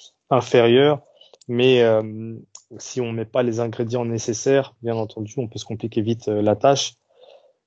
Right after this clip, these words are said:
Et, euh, la mission a été, euh, très bien accomplie. Trois zéro à la mi-temps,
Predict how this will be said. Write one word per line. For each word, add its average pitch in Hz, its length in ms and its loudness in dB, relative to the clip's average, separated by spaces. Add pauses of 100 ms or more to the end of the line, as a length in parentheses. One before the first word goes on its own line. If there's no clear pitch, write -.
Et, 123 180 8
euh, 117 260 6
la 113 140 4
mission 123 720 0
a 110 320 4
été, 120 260 0
euh, 110 220 2
très - 240 -4
bien 113 160 0
accomplie. 113 560 -2
Trois 120 300 0
zéro 117 260 2
à 113 60 4
la 113 100 2
mi-temps, 123 640 -6